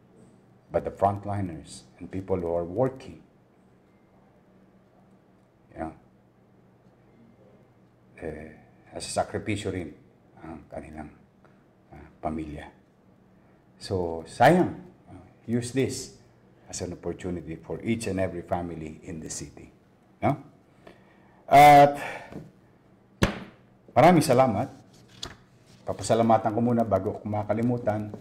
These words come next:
And please keep it coming. Oh, hindi po kami tumatanggi. Lalo na, ah, kung maibibigay kayo mga P P E para sa ating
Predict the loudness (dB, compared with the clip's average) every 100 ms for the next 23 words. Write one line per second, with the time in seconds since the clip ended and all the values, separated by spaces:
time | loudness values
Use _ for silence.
0 | -12 -8 0 4 4 2 -4 -4 -4 -4
1 | 0 0 -2 -12 -20 _ -20 -20 -20 -20
2 | -20 -20 -20 -16 -10 -6 0 0 0 0
3 | 2 2 0 0 -4 -6 -14 -18 -2 2
4 | 4 4 4 2 0 -2 -2 -2 -6 -6
5 | -4 -4 -2 -2 -2 -2 -2 -2 -2 -2
6 | -2 0 0 0 -4 -20 -20 -20 -4 -2
7 | 0 -2 -2 -2 -4